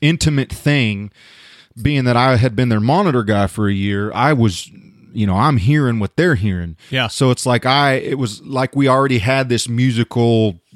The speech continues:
Speaker 1: language between each other.
Speaker 2: Well, a-, and when a guy comes to you and says, "Hey, do this instead,"
Speaker 1: Yeah.
Speaker 2: you're humble enough to go,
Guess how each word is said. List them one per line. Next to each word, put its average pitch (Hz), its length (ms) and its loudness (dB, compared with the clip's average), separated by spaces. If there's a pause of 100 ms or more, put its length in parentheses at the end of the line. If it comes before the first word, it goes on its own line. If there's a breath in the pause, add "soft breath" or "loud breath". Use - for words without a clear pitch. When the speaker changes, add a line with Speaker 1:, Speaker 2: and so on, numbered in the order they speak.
(540)
Speaker 1:
language 110 720 0
between 107 360 -2
each 98 240 -2
other. 95 340 0 (160 loud breath)
Speaker 2:
Well, 202 220 -2
a-, - 280 -10
and 185 120 0
when 196 120 0
a 175 40 -2
guy 175 220 0
comes 170 300 -2
to 160 80 0
you 143 80 2
and 123 100 -2
says, 120 220 0
"Hey, 127 560 0 (260)
do 127 580 0
this 127 540 0
instead," 117 840 -2
Speaker 1:
Yeah. 113 280 2
Speaker 2:
you're 151 180 2
humble 165 440 0
enough 127 260 -4
to 180 80 -6
go, 170 160 -4